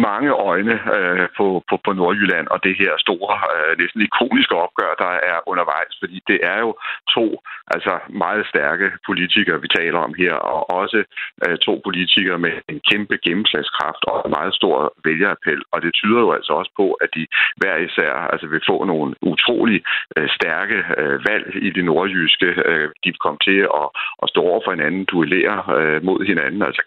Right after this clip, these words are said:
kæmpe om, om, om vælgerne. Øh, og det bliver et af de slag, der netop også kan gå hen og blive, øh, altså afgørende landspolitisk, øh, fordi igen, hvis, øh, Inger Støjberg får, øh, rigtig,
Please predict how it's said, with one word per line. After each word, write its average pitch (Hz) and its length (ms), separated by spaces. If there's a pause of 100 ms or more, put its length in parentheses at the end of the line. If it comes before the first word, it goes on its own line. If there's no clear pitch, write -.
kæmpe 98 300
om, 76 60 (160)
om, 82 60 (100)
om 87 160
vælgerne. 90 360 (480)
Øh, 87 320
og - 100
det 127 100
bliver 143 160
et 135 120
af 127 80
de 127 100
slag, 117 240
der 113 60
netop 110 220
også 95 200
kan - 120
gå 101 120
hen 98 100
og 113 160
blive, 90 200 (120)
øh, 73 340 (100)
altså 85 220
afgørende 90 520
landspolitisk, 90 720
øh, 82 360
fordi 90 280 (500)
igen, 104 300 (140)
hvis, 92 240
øh, 80 180
Inger 87 140
Støjberg 90 600
får, 82 160 (220)
øh, 78 160 (120)
rigtig, 110 260